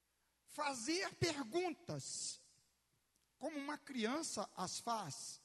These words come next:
querendo conhecer a verdade, é diferente de fazer perguntas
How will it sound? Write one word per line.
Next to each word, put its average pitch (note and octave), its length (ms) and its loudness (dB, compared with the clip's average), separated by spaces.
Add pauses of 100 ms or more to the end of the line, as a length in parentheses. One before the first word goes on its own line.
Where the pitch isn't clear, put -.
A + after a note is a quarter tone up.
(380)
querendo A#3 440 4 (320)
conhecer C#4 880 4
a B3+ 60 -2
verdade, F3+ 760 2 (1120)
é D#3+ 80 0
diferente A3+ 720 0 (520)
de D#3 120 0
fazer F#3 460 0
perguntas B3 1040 -2